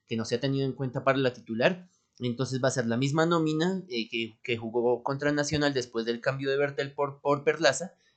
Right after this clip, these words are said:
Por eso les decía que Pau ya le tiene lista, pero podemos jugar, Pau, de pronto a ser técnicos. ¿Y, y cómo lo pararías tú? Y teniendo en cuenta esa nómina de convocados, son veinte en total. Es decir, que el profe Gamero va a mandar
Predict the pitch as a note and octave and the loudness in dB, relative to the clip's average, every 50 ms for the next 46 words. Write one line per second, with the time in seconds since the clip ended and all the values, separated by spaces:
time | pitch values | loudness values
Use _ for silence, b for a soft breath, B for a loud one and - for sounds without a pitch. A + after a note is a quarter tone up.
0 | _ _ - A2+ G#2+ B2+ C3 B2 C3+ C#3 B2+ A#2+ A2 - A#2+ - C3+ D3 D3+ D3 | _ _ -4 -4 0 0 0 2 2 2 2 0 0 0 -2 2 2 2 4 4
1 | D3 C#3+ D3 D3 D#3+ D3+ D#3 D3 C3+ C#3 - D3 C#3+ B B B B B _ _ | 4 2 2 0 -2 -2 0 0 0 0 0 -4 -4 B B B B B _ _
2 | D3+ D3 D3 C#3+ D#3+ D3 D3+ D3+ D#3 F#3+ F3 D#3+ C#3 C3+ - - C#3+ C#3+ C#3+ C#3+ | 6 6 8 8 6 6 6 4 2 2 4 4 4 4 4 6 6 8 6 6
3 | C#3+ - - _ _ _ _ - C#3 C#3 C#3+ - B2+ B2 A#2+ A2+ A2+ A#2 G#2+ G#2 | 4 -2 -8 _ _ _ _ -2 -2 -2 0 0 -2 0 -2 -2 -4 -6 -10 -8
4 | - - A#2+ A2 - B2+ B2 B2 - F3 E3 C#3+ D3 D#3 D#3 C#3+ - F3+ F#3 F3+ | -4 -4 -4 -4 -4 -6 -6 -4 -2 -2 -2 0 -2 -4 -4 -2 0 -2 0 0
5 | - - - C#3 C3+ B2+ B2+ - _ _ _ _ _ _ E3+ D3+ C3 - - _ | -2 -8 -8 -6 -6 -6 -6 -12 _ _ _ _ _ _ -6 -6 -6 -6 -2 _
6 | - F3 F3+ F#3 G3 G#3 G#3+ G#3 - G3 F3+ D3 C3 A#2 A2+ A#2 B2 - - - | 2 4 4 4 4 4 2 2 2 2 4 4 2 4 4 2 2 2 0 -2
7 | D#3+ G3+ D4 - b b b b b b b b b _ - F#3+ G#3 A3+ A#3+ - | -2 -2 -2 -4 b b b b b b b b b _ -4 -2 0 0 -2 -2
8 | - - _ - B2 A#2+ A#2+ B2+ C#3 C3+ F3 F3+ F#3 F3+ F#3 G3 F3+ F3+ F3+ F#3+ | -6 -10 _ -4 -2 -2 -2 -2 -2 0 0 0 0 2 4 2 2 4 4 4
9 | F#3+ F#3+ F#3+ - _ C3 C#3+ D3+ - - F3 F3+ F3+ F3+ F3+ F3+ F3+ F3+ F3+ F#3 | 2 2 2 -2 _ 0 0 0 0 2 2 4 4 6 6 6 4 4 2 0
10 | F3+ F3 F3+ F3+ E3+ D#3 D3+ D#3+ D#3+ - - - - - A#2 A#2 A#2 A#2 A2+ C#3 | 0 0 0 4 6 6 6 6 4 2 -8 -12 -8 -6 -2 -2 0 0 0 0
11 | C#3+ D3+ D3 C#3+ D3+ C#3 C3+ C#3+ D3+ - C3+ B2 A2+ G#2 - _ _ _ _ _ | 0 0 0 0 -2 -2 -2 -2 -2 0 2 0 0 0 -8 _ _ _ _ _
12 | A#2+ A2+ A#2+ A#2 D#3 E3 F3+ F#3+ - - C3 A#2 A#2 A#2 A#2 A#2+ B2 C3 C3+ C3 | -8 -8 -4 0 2 2 2 0 -4 -8 -8 -4 -4 -4 -2 0 0 0 2 2
13 | B2 A#2+ A#2+ A#2+ A#2+ A#2+ B2 B2 B2+ B2 B2 B2 B2 - | 4 4 4 4 4 2 -2 -4 -2 -2 -2 -2 -2 -4